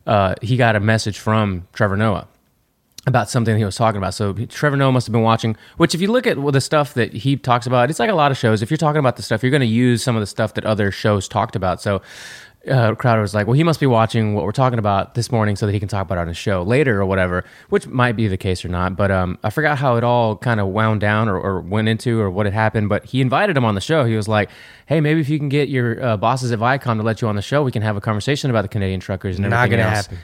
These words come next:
Speaker 1: Never gonna happen. I mean, I, I hope it does, honestly.
Speaker 2: Yeah.
Speaker 1: But, um, that's, that's something to look forward to. So let's, let's pull up this first one here. It's, uh, maybe what Thug Nasty was talking about. It's one of the most, more recent,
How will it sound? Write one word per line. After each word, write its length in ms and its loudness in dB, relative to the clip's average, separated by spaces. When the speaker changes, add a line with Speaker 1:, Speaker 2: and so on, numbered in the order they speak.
Speaker 1:
Never 360 2
gonna 160 -4
happen. 440 -10
I 80 2
mean, 140 4
I, 120 0
I 120 2
hope 180 2
it 40 -4
does, 200 2
honestly. 420 0
Speaker 2:
Yeah. 220 -6
Speaker 1:
But, 240 4
um, 400 2
that's, 380 -2
that's 180 0
something 220 0
to 40 -2
look 140 -2
forward 280 -4
to. 180 -8
So 120 -2
let's, 260 0
let's 160 0
pull 200 2
up 120 2
this 160 -2
first 260 0
one 140 0
here. 400 4
It's, 300 -2
uh, 400 2
maybe 260 2
what 200 2
Thug 200 2
Nasty 280 0
was 80 -6
talking 260 0
about. 120 4
It's 180 -6
one 160 2
of 40 4
the 60 2
most, 420 0
more 280 0
recent, 600 0